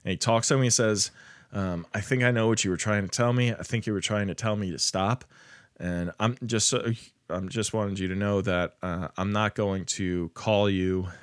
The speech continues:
or text you anymore. Um, and just that I'll miss you or whatever."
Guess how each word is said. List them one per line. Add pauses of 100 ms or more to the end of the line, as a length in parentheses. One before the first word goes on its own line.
(360)
or
text
you
anymore. (520)
Um, (640)
and
just
that
I'll
miss
you
or
whatever."